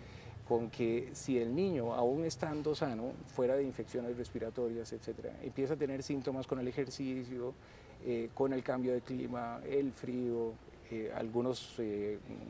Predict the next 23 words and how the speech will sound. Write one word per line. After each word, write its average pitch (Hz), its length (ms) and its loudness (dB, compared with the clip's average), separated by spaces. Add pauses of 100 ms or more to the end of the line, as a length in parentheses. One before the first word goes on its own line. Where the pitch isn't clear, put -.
(140)
eh, 101 680 -4
contaminantes 117 640 0
ambientales, 120 640 0
el 110 100 -2
humo, 107 220 -2
etcétera, 104 320 -6
empieza 120 340 0
a 127 40 4
toser 131 560 2
y, 117 440 -2
y 113 40 -6
de 107 120 -4
ahí 120 160 4
desencadena 117 760 4
esto 120 300 2
de, 104 140 0 (140)
del 107 120 2
pito, 123 300 0
silbido, 113 400 2
apretazón 107 460 -2
de 98 60 -6
pecho, - 260 -8
¿no? - 80 -12